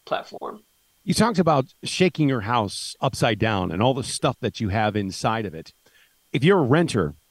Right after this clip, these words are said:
Speaker 2: you don't own the building, and you might not think that renter's insurance is that important, but all that stuff that you're shaking out will have to go on the ground as well. Talk to me about the importance of renter's insurance.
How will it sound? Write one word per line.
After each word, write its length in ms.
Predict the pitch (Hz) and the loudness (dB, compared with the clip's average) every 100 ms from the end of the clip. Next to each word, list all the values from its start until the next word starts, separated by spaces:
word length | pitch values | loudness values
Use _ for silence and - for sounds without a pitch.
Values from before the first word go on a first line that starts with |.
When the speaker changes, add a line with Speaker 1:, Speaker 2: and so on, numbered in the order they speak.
| _ _ _ _ | _ _ _ _
Speaker 2:
you 140 | 127 185 | 2 4
don't 160 | 190 | 6
own 140 | 180 151 | 4 4
the 60 | |
building, 380 | 127 151 117 - _ _ _ _ _ - | 4 2 2 -6 _ _ _ _ _ -4
and 540 | 113 117 113 113 104 - - - - _ | -2 0 -2 -4 -10 -14 -16 -18 -20 _
you 200 | 107 120 | -4 0
might 260 | 123 143 - | 0 0 -2
not 240 | 117 - | -6 -6
think 400 | - 160 151 - | -4 0 0 -2
that 200 | 107 98 | -2 0
renter's 360 | 113 120 110 104 | -2 0 -2 -4
insurance 480 | 92 - 104 95 | -4 -2 0 0
is 120 | 95 82 | -4 -2
that 180 | 92 | -4
important, 680 | 90 85 131 131 95 - - _ - | -4 -2 -2 -2 -8 -14 -20 _ -10
but 120 | - | -4
all 100 | 113 | -2
that 180 | 113 - | -2 -4
stuff 300 | - - 120 | -4 -2 -2
that 180 | - - | -4 -8
you're 80 | 98 | -6
shaking 440 | - 135 - 95 | -2 -4 -2 -6
out 300 | 110 139 - - _ _ _ _ | -4 -4 -4 -10 _ _ _ _
will 280 | 104 113 98 | -2 0 0
have 180 | 113 120 | -2 -2
to 180 | 113 95 | -4 -4
go 160 | 110 | -4
on 80 | 110 | -4
the 80 | 95 | -4
ground 300 | 104 117 98 | -4 -4 -6
as 120 | - | -2
well. 340 | 117 120 80 - | 0 2 0 -2
Talk 160 | 131 | -2
to 80 | 131 | 0
me 140 | 131 113 - | -2 -2 -4
about 260 | 104 104 | -6 -6
the 80 | 98 | -8
importance 380 | 82 123 107 98 | -6 -6 -6 -6
of 80 | 85 | -4
renter's 320 | 101 92 - | -4 -4 -8
insurance. 480 | 73 76 69 - | -12 -12 -12 -14